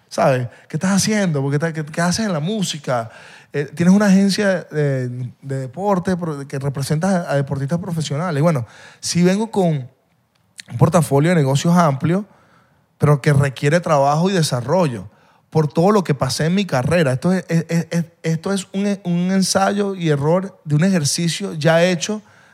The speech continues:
de lo que fue Gravis Vázquez como jugador profesional. A quién conoció, con quién habló, cómo trabajó su agente, de, que, de cuando iba a cenar con Drake, porque cuando jugaba en Toronto veía cómo él se manejaba. Soy, soy amigo de, de los mejores amigos de Drake también.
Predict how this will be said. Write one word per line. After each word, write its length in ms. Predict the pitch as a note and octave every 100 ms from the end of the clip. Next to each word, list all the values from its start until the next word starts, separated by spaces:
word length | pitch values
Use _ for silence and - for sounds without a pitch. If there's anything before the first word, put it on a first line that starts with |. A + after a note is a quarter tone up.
| -
de 80 | D#3
lo 60 |
que 120 | D3+ C#3
fue 100 | D3
Gravis 460 | D#3+ F3+ F#3 F3
Vázquez 380 | D#3+ F3 E3+ G3+
como 420 | F#3 D#3 C3+ B2+
jugador 320 | B2 D3 C#3
profesional. 760 | C#3 F3 F#3 - C3 F#3 D#3 - _ _ _ -
A 80 | D3
quién 200 | D#3+ D#3
conoció, 580 | G3 D3+ - F3 F#3+
con 140 | E3+ D3
quién 180 | D3+ D#3
habló, 560 | D#3 D#3+ F3 F#3 F3 - _ _ _ _
cómo 200 | D#3 D#3
trabajó 340 | E3+ E3 C#3+ D3
su 140 | E3+
agente, 580 | E3 F3+ F3 D#3 C3+ B2+ _ _ _ _ _ _ _ _ -
de, 240 | D3 D3+
que, 220 | D#3+ D3+
de 120 | D3 D3+
cuando 300 | D#3 D3 D3+
iba 140 | D3+
a 40 | F3
cenar 260 | F3+ D3+
con 160 | D#3+ E3+
Drake, 320 | D#3+ F3 F3
porque 300 | D#3+ E3+ D#3
cuando 220 | C#3+ C#3+ C#3+
jugaba 200 | C#3 E3
en 60 |
Toronto 340 | E3+ D3 D3 E3+
veía 260 | D3+ D3
cómo 200 | D#3 D#3+ D#3+
él 60 |
se 80 | E3
manejaba. 460 | F3 C#3+ C#3 F3 D#3
Soy, 200 | D3+ C#3
soy 140 | D#3
amigo 320 | D3 D#3+ F3+
de, 280 | E3 C3+ C#3+
de 340 | C3+ - - C3
los 100 | C3
mejores 220 | C3 D#3+
amigos 240 | D#3 C#3+ D#3+
de 60 |
Drake 260 | B2+ C#3+ D3
también. 540 | D#3+ D3+ D#3+ F#3 D3